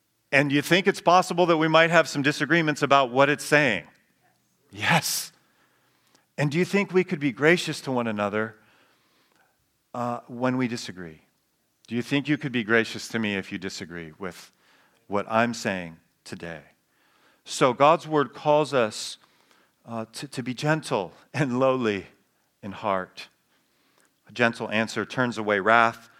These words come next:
but a harsh word stirs up anger. We, we should not be harsh about God's word and the truths that it teach,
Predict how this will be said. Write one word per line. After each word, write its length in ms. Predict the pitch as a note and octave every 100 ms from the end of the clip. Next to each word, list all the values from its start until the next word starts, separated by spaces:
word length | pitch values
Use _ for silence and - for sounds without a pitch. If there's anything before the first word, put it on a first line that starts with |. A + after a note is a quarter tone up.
| _ _
but 100 | G2+
a 40 | G2+
harsh 360 | B2 A#2+ -
word 360 | A2 G2+ F#2+ - _ _ _
stirs 340 | - - G2+ F#2+
up 120 | F#2+ -
anger. 400 | F#2 F2 E2 - _ _ _ _ _ _ _ _ _ _ B2
We, 120 | A2+
we 200 | G#2+ B2
should 220 | - A#2
not 180 | A2+ A#2
be 80 | A#2+
harsh 400 | A2+ A2 F#2 -
about 320 | G#2+ G#2+ G2+
God's 260 | A2 G2+ G2
word 380 | G#2+ G#2+ G2 -
and 140 | G2+
the 60 | F#2+
truths 640 | - A#2+ G#2+ - - - _
that 160 | G2 G2+
it 120 | -
teach, 520 | - F#2+ F2 -